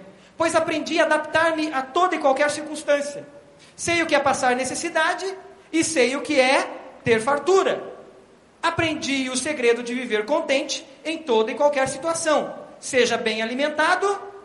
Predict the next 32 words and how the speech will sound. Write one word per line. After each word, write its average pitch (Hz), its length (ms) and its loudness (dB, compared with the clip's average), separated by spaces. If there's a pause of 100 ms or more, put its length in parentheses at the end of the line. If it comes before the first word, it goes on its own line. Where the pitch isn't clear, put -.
(360)
seja 269 480 -2
com 349 160 -2
fome, 294 440 2 (520)
tendo 226 260 0
muito 349 680 2 (160)
ou 233 220 2
passando 247 480 0
necessidade." 311 800 -2 (480)
E 262 120 -6
aí 254 180 -2
ele 262 140 -8
diz 254 280 -10
um 247 120 -14
versículo 214 400 -12
que 240 40 -12
a 208 40 -10
gente 220 160 -12
repete 254 400 -6
muito, 262 340 -8 (360)
mas 147 100 -14
a 156 40 -12
gente 170 120 -14
tem 220 80 -12
que 285 80 -12
lembrar 262 240 0
do 277 100 -6
contexto. 226 480 -8 (720)
Você - 80 -20
pode 214 200 -2
dizer 214 180 -10
comigo? 349 360 -6 (680)
Tudo. 302 520 0